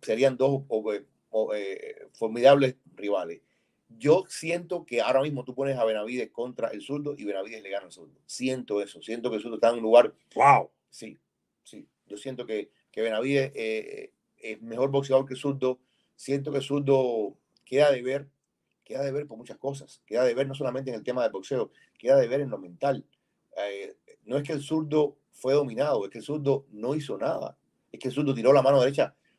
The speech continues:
Speaker 1: Si la tiró cinco veces en toda la pelea fue mucho. O sea, ¿Qué dice esto del zurdo? Que tal vez tiene que trabajar mucho en lo mental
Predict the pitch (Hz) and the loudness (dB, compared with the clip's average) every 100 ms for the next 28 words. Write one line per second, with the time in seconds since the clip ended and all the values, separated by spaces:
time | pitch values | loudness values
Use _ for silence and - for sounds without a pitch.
0 | _ - 104 107 135 147 120 139 139 110 | _ -6 -2 -2 -2 -2 -2 -2 -4 0
1 | 135 131 117 127 117 110 180 - - _ | 4 4 2 0 -2 -6 -8 -12 -18 _
2 | _ _ _ _ _ _ - 98 - _ | _ _ _ _ _ _ -6 -6 -6 _
3 | _ _ _ _ _ _ _ _ _ _ | _ _ _ _ _ _ _ _ _ _
4 | 135 151 151 151 135 120 170 104 95 92 | -2 0 -2 -2 -4 -4 -8 -6 -6 -6
5 | 90 127 151 139 139 117 113 120 139 135 | -2 -2 -2 -2 0 2 2 0 -4 -4
6 | 104 98 143 - | -6 0 0 0